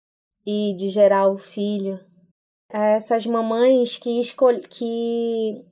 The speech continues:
são mães de coração, não só as mães mulheres, como os papais, as vovós,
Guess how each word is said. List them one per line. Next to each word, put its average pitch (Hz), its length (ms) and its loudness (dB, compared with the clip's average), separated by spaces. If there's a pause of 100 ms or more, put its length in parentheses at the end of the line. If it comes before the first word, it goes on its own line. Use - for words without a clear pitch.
(420)
são 311 260 6
mães 311 220 6
de 302 80 2
coração, 262 760 2 (1040)
não 262 200 4
só 226 400 6
as 214 120 2
mães 208 360 0
mulheres, 208 580 2
como 202 340 -2
os 202 140 -4
papais, 202 880 -2
as 190 180 -6
vovós, 202 960 2